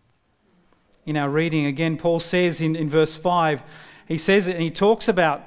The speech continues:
um, um, what God has done, and he says, "Through whom we received grace and apostleship to bring about <clears throat> the obedience of faith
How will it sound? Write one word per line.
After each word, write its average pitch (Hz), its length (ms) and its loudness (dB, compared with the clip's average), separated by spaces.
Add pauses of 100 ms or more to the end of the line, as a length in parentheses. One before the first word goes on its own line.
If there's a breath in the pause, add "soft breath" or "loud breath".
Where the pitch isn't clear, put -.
(560)
um, 147 320 -2
um, 160 320 0 (420 loud breath)
what 170 220 0
God 175 200 4
has 160 140 -4
done, 175 240 4
and 175 100 -2
he 175 80 -2
says, 180 400 0 (460 loud breath)
"Through 208 220 2
whom 226 220 4
we 214 80 4
received 190 500 0
grace 190 720 0 (100)
and 185 140 -2
apostleship 180 640 -2
to 175 160 -2
bring 196 420 0
about 196 500 0 (160)
<clears throat> - 160 -20
the 156 480 -2
obedience 160 460 -2
of 147 100 -4
faith 143 440 -4